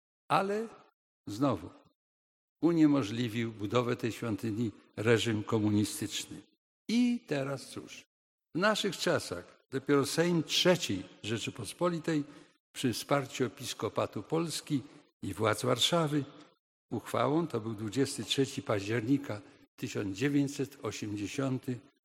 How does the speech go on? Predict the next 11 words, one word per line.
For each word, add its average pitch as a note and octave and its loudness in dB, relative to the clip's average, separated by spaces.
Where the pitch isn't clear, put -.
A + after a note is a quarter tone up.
ósmy A#2 -2
rok, F#2+ -4
zdecydował C3+ 2
o B2+ 0
budowie A#2 2
świątyni B2 2
Opatrzności C3+ -2
właśnie E3 0
tu, B2+ 0
na B2 2
polach G#2+ 0